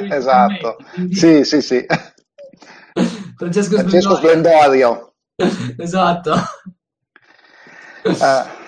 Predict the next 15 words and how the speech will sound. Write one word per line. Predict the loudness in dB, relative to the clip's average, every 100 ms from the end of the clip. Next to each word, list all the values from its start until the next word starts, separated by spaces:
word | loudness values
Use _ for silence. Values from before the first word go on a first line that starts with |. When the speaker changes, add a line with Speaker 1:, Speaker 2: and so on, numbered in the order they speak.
| -20 _ _ _ _ _ _ -4
Speaker 1:
bene, | 4 4 4 0 0 -2 -2
eh, | -2
con | -4
questa | 0 2 4 4 4
nota | 2 0 2
di, | 2 2 2 2 2 2 0
ehm, | -2 -4 -6 -8 -10 -12 -16 -18 _ -16 -2
personale | 2 4 4 4 6 8 8 8
di | 8 6 4 4 4
<laughs> | 2 4 2
ringraziamento | 4 4 4 2 2 4
a, | 4 4 4 2
a | 0
un | -2
amico, | -2 -2 0 2 2